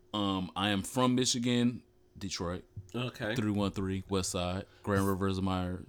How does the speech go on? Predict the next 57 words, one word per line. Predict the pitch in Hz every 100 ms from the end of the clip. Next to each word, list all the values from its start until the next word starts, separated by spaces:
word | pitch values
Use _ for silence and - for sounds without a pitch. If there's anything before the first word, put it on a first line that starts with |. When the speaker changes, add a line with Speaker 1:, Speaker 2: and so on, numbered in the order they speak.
| -
Speaker 1:
Grand | 110 101
Speaker 2:
Okay. | 98
Speaker 1:
River | 95 95
and | 92
Myers, | 92 90 92 92
Eight | 95
Mile | 92
and | 92
Speaker 2:
It's | -
some | 95
Speaker 1:
Greenfield. | 90 104 92
Speaker 2:
good | 104 117
dick | 123 120
over | 120 110
there. | 110 107 107 -
Speaker 1:
It | 104 101
is. | 107 85 95 - - - - -
Speaker 2:
It's | -
Speaker 1:
And | 104 135
Speaker 2:
some | 110
good | 95 101
Speaker 1:
ass. | 113 - - - -
Speaker 2:
Oh, |
I |
don't | 107
know | 92 120
Speaker 1:
Anyway, | 139 104 95
Speaker 2:
about | 95
that, | 101
but |
Speaker 1:
um, | 110 107 104 101 95 - - - - - - _ _ _ _ - -
Betsy | 120 165 170
DeVos | 147 143 139
is | 127
the | 120
worst | 127 127
thing | 123
to |
come | 120 -
out | 113
of |
Michigan. | 113 117 - 95
I | 95
want | 104 110 113
to | 117
make | 107 107
sure | 113
that | 104
we | 104
talk | - 110
about | 101 98 98
that | 98
shit | - 98
because | 90 110
that | 95 92
bitch | 113 -
is, | 95 -